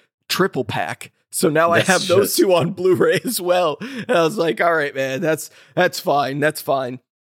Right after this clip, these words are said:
Speaker 1: Yeah, before I get going, I wanna hear your high-level thoughts. I love this movie, and I want everyone to go see it.
Speaker 2: I thought this was a, uh,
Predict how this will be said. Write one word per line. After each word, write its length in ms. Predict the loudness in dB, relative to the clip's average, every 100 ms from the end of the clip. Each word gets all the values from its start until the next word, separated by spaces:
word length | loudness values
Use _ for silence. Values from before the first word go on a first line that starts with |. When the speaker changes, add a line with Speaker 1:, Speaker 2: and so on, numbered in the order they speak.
| _ _ _ _
Speaker 1:
Yeah, 220 | 0 2 0
before 420 | -4 -2 2 4
I 220 | 2 0
get 320 | -4 -2 -2
going, 460 | 0 0 0 -4 -10 _
I 140 | 0 2
wanna 240 | 2 0
hear 280 | 0 0 -2
your 240 | -2 -2
high-level 400 | -2 -2 -2 -4
thoughts. 340 | -6 -4 -4 -4
I 240 | 0 2 0
love 400 | -2 0 2 2
this 200 | -2 -10
movie, 200 | -6 -4
and 100 | -4
I 40 | -4
want 220 | -6 -6 -4
everyone 380 | -2 -2 -6 -8
to 60 |
go 100 | -8
see 220 | -8 -8
it. 180 | -12 -14 _ _
Speaker 2:
I 180 | 2 4
thought 200 | 4 2
this 220 | -2 -4
was 240 | -4 -4
a, 260 | -2 0 0
uh, 340 | -2 -4 -6